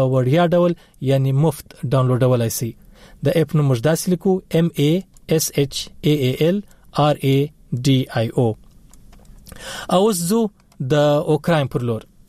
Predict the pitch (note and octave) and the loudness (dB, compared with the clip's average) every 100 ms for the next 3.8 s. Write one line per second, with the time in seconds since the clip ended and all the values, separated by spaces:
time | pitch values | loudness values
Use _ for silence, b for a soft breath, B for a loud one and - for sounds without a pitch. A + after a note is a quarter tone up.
0 | - B B B B B B F#3+ G#3+ C4 | -20 B B B B B B 0 0 0
1 | A#3+ A#3+ - A3+ A3+ G3 F#3+ E3+ F#3+ F#3+ | 0 -2 0 0 0 0 0 0 0 2
2 | G3+ E3+ D#3+ C#3+ D#3+ F3 F3+ E3+ C#3+ C#3 | 2 2 2 2 2 2 4 2 2 0
3 | D3+ A2+ C3+ C3 B2 C#3+ A#2 B2 | -2 -2 0 0 0 -2 -4 -6